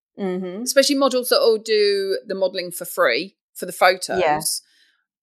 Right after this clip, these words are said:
Speaker 2: The, the girl that I worked with, she gave me a lot of guidance on trying to find them. And in the end, I actually used my niece <laughs> and her husband.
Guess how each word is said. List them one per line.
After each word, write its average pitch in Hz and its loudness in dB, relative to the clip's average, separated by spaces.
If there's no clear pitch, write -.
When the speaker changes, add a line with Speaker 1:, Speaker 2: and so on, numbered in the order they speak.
Speaker 2:
The, 208 0
the 214 -6
girl 202 6
that 196 2
I 196 2
worked 185 2
with, 180 -2
she 220 -6
gave 190 0
me 185 -8
a 147 0
lot 185 4
of 165 -6
guidance 220 6
on 208 2
trying 202 -2
to 202 -8
find 165 2
them. 160 -8
And 202 2
in 262 2
the 233 -2
end, 156 0
I 160 6
actually 208 -2
used 240 -4
my 196 -6
niece 202 -8
<laughs> - 2
and 220 -2
her 254 4
husband. - -4